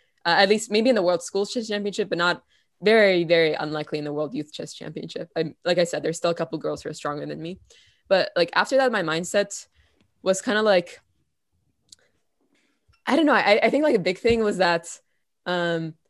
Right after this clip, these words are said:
you know, I was entering high school and I was like, "Oh, I should start thinking about college." So, and, and of course, you know, a big that, uh, thing was a big factor in that was, uh, like, influence from my parents and my older brother, who were both like,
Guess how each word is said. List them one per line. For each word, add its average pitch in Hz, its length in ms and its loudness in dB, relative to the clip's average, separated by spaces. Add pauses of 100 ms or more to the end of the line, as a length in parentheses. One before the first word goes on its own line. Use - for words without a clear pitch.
(140)
you 214 80 0
know, 180 100 4
I - 20 6
was 185 100 4
entering 202 260 2
high 175 160 2
school 240 300 4
and - 140 -2
I 185 60 2
was 180 120 0
like, 175 240 0
"Oh, 269 140 2
I 175 120 0
should 220 160 -8
start 214 220 -4
thinking 208 220 -4
about 160 240 -2
college." 170 580 -6 (280)
So, 185 240 2
and, 214 220 2
and 240 80 4
of 247 120 2
course, 302 240 2
you 214 80 -4
know, 185 80 2
a - 20 0
big 202 220 0
that, 196 400 2
uh, 165 300 2
thing 180 240 -6
was 170 220 -8 (300)
a 196 40 -4
big 214 160 2
factor 170 300 -2
in 147 60 -6
that 160 260 -2 (260)
was, 156 380 -4 (320)
uh, 127 200 -2
like, - 240 -10 (180)
influence 185 360 -2
from 175 80 -6
my 151 100 -4
parents 240 340 -2
and 165 100 -2
my 151 80 -4
older 151 180 -4
brother, 202 360 0 (260)
who 185 80 -4
were 175 60 0
both 175 240 2
like, 156 240 -2